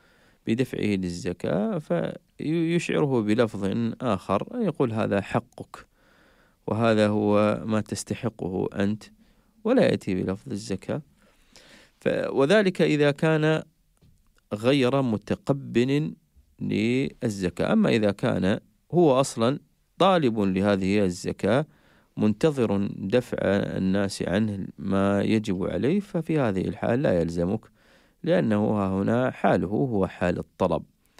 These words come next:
وما يدفع إليه يعلم أنه يدفع لأجل كونه محتاجا، فهنا لو دفعت عنه دينا أو دفعت عنه قسط مدرسة مستحق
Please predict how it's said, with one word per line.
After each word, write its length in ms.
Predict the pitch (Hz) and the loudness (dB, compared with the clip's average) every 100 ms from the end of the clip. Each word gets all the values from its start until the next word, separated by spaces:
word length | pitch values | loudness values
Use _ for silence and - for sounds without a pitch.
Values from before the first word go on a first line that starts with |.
| _ _ _ _ | _ _ _ _
وما 280 | - 117 113 | 0 2 4
يدفع 380 | 143 135 - 98 | 4 2 0 0
إليه 720 | 101 104 135 151 160 - - | 2 2 2 0 -2 -4 0
يعلم 320 | 156 101 98 - | 2 4 2 0
أنه 480 | 92 90 104 127 | 0 0 -2 -2
يدفع 400 | 139 147 - 95 | 2 0 0 0
لأجل 460 | 107 101 95 95 92 | 2 2 0 -2 -6
كونه 580 | - 95 92 95 101 110 | -2 0 0 0 -2 -2
محتاجا، 840 | 98 - - 90 85 85 82 82 - - _ _ _ _ | -2 -6 -6 -2 -2 -2 -2 -2 -6 -20 _ _ _ _
فهنا 460 | - 139 107 104 117 | -2 0 2 2 2
لو 140 | 101 | 2
دفعت 520 | 95 90 98 92 - | 0 -2 -4 -4 -4
عنه 320 | 95 92 113 - _ _ _ - _ - | -6 -4 -4 -6 _ _ _ -20 _ -6
دينا 560 | 104 135 117 101 - - | 2 2 2 0 -4 -4
أو 140 | 65 | -4
دفعت 480 | 107 95 - 92 95 | -2 -2 0 0 0
عنه 440 | 95 95 95 95 - - _ | -2 0 -2 -2 -6 -12 _
قسط 280 | 107 - - | -6 -4 0
مدرسة 880 | 92 82 87 104 - 92 - 98 104 - - | 2 0 0 -2 -2 -8 -4 -4 -6 -10 -8
مستحق 460 | 98 - - - | -8 -6 -8 -6